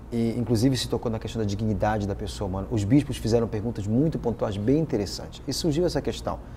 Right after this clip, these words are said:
da questão de defender a vida, da dignidade da pessoa humana na sua integralidade. Onde há desigualdade, onde há corrupção, onde há analfabetismo, não há vida. Então, a necessidade, então, o povo também tem que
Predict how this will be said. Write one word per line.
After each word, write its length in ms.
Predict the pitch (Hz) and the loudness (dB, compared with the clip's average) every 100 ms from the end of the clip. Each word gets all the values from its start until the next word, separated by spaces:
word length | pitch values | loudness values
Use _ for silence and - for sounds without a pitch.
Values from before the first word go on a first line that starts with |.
| - - - | -14 -14 -4
da 100 | 113 | -2
questão 220 | 110 - 117 | 0 2 2
de 80 | |
defender 400 | 110 131 123 110 | 4 4 4 6
a 60 | 113 | 4
vida, 360 | 87 104 123 113 | 4 4 4 4
da 80 | |
dignidade 680 | 104 107 120 117 117 123 107 | 2 2 2 4 4 4 2
da 80 | 107 | -2
pessoa 280 | 107 - 110 | -4 -2 0
humana 200 | 113 110 | 0 -2
na 80 | 104 | -4
sua 180 | - | -4
integralidade. 800 | 120 123 117 110 98 92 87 - - - - - - - - | -6 -2 -2 0 0 0 -4 -10 -14 -16 -16 -14 -16 -14 -4
Onde 240 | 135 127 | 0 4
há 80 | 131 | 6
desigualdade, 800 | 123 110 110 113 107 101 101 98 | 6 4 6 6 6 6 4 2
onde 220 | 117 120 | 0 0
há 80 | 107 | 0
corrupção, 680 | 107 113 - - 113 98 104 | -2 -6 -6 -2 0 0 0
onde 140 | 120 | 2
há 40 | 123 | 2
analfabetismo, 640 | 120 117 113 110 120 113 | 2 0 0 0 -2 0
não 100 | 135 | 2
há 60 | 143 | 2
vida. 400 | 120 113 98 90 - - - - - - - - | 2 0 0 -6 -10 -16 -16 -16 -18 -18 -18 -6
Então, 120 | 113 | -2
a 20 | |
necessidade, 640 | 117 104 - 117 113 113 113 | 0 0 0 2 2 2 0
então, 180 | 113 123 | 2 2
o 40 | |
povo 240 | 165 175 | 2 0
também 260 | 190 151 156 | 2 2 4
tem 120 | 175 | 2
que 160 | - | 0